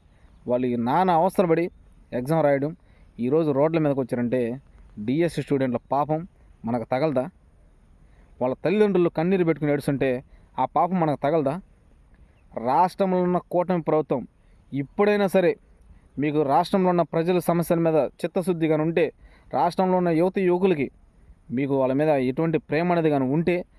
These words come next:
మన జరిగిన డిఎస్సిలో భారీ కుంభకోణాన్ని బయటపెట్టి ఇమీడియట్‌గా రాష్ట్రంలో ఉన్న మన రాసిన డిఎస్సి ఎగ్జామ్స్ ఎవరైతే రాశారో వాళ్ళందరికీ చట్టపరంగా ఎవరైతే ఎగ్జామ్లో క్వాలిఫైడ్ అవుతారో ప్రతి ఒక్కరికి ఉద్యోగం ఇవ్వాలని మనస్ఫూర్తిగా తెలియజేస్తున్నా.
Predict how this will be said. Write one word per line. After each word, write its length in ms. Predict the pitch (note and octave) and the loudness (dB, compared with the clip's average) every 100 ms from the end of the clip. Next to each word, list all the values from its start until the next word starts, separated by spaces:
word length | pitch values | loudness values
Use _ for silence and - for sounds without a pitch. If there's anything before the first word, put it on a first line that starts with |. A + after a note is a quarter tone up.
| - _ - | -20 _ -6
మన 200 | B2+ C3 | -4 0
జరిగిన 400 | B2 D#3 D#3+ C3+ | 0 2 0 0
డిఎస్సిలో 500 | D3+ E3 E3 C#3 A2+ | 0 0 2 2 0
భారీ 480 | A2 A2+ A#2+ D#3 E3 | -6 -4 0 2 2
కుంభకోణాన్ని 520 | - E3 D#3 D#3 D3 | -2 -2 0 0 0
బయటపెట్టి 680 | B2 C#3 E3+ E3 D#3 D#3+ F#3 - - - _ A#2+ | 0 0 2 0 0 -2 -4 -10 -20 -20 _ -4
ఇమీడియట్‌గా 640 | C#3 G3 A#3 G3+ F#3 C3+ - - - | 0 2 2 2 0 0 -4 -20 -8
రాష్ట్రంలో 440 | A#2+ D3+ - D#3+ D#3 | -2 -2 0 -2 0
ఉన్న 280 | D#3 D3 | 0 0
మన 360 | A#2+ B2 C3+ C3 | 0 -2 0 0
రాసిన 320 | C3 D#3 F3 | 0 2 0
డిఎస్సి 480 | D3 C#3 F3 E3+ D#3+ | -2 0 0 0 0
ఎగ్జామ్స్ 440 | C#3+ C#3+ F3+ D#3+ | 0 2 0 2
ఎవరైతే 320 | D3 D#3 D#3+ D3 | 2 2 2 2
రాశారో 460 | C#3 E3 F3 C3 - - - - - - | 2 2 2 0 -4 -18 -20 -20 -16 -8
వాళ్ళందరికీ 460 | A2+ A#2+ C#3 D3+ | -4 -2 0 -2
చట్టపరంగా 640 | C#3 - C#3+ F3+ E3+ D#3+ C#3+ | -4 -6 -4 -2 0 0 0
ఎవరైతే 480 | B2 D3 F3+ E3+ D#3 | 2 2 2 2 -2
ఎగ్జామ్లో 340 | D#3 F3+ E3+ | 0 0 0
క్వాలిఫైడ్ 400 | - F3 F#3+ F3+ | 0 0 2 2
అవుతారో 280 | D#3 C#3 A#2 _ - _ _ _ B2 | 2 0 -2 _ -20 _ _ _ -10
ప్రతి 180 | A#2+ | -4
ఒక్కరికి 280 | C3 D#3+ D3 | -4 -2 -4
ఉద్యోగం 460 | C3 C3+ C#3 E3+ D#3 | -4 -2 0 0 0
ఇవ్వాలని 640 | C#3 D3 D#3 D3 C3+ D3 - - - | 0 2 2 2 0 -4 -10 -20 -14
మనస్ఫూర్తిగా 600 | - A#2 D3 - D#3 D3 | -6 -4 -4 -4 -4 -2
తెలియజేస్తున్నా. 500 | B2+ C3 C3 - A2+ | 0 0 -2 -2 -6